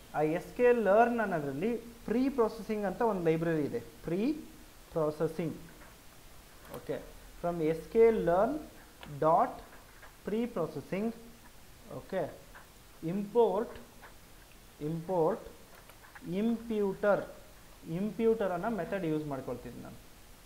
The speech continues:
ಓಕೆನಾ? ಈ ಇಂಪ್ಯೂಟರ್ ಕೆಲಸ ಏನಂತಂದ್ರೆ, ನೀವೇನಾದ್ರೂ ರೀಪ್ಲೇಸ್ ಮಾಡ್ಬೇಕು, ಓಕೆ, ಈ ಥರದ್ದೆಲ್ಲ ಫಂಕ್ಷನ್ಸ್ ಇದ್ದಾಗ ಇದು ಯೂಸ್ ಆಗುತ್ತೆ. ಓಕೆನಾ? So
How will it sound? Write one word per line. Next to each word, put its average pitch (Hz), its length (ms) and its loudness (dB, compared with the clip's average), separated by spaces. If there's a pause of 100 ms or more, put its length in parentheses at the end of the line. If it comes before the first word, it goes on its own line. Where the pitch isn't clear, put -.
(100)
ಓಕೆನಾ? 202 240 -8 (2000)
ಈ 196 260 0
ಇಂಪ್ಯೂಟರ್ 240 500 2
ಕೆಲಸ 214 320 0
ಏನಂತಂದ್ರೆ, 170 640 0
ನೀವೇನಾದ್ರೂ 185 500 -2
ರೀಪ್ಲೇಸ್ 226 500 -2
ಮಾಡ್ಬೇಕು, 160 580 -2 (360)
ಓಕೆ, 143 420 -4 (280)
ಈ 202 120 -2
ಥರದ್ದೆಲ್ಲ 214 480 0
ಫಂಕ್ಷನ್ಸ್ 175 520 -6
ಇದ್ದಾಗ 156 260 -2 (100)
ಇದು 185 160 0
ಯೂಸ್ 180 360 0
ಆಗುತ್ತೆ. 120 320 0 (460)
ಓಕೆನಾ? 156 460 0 (640)
So 165 80 2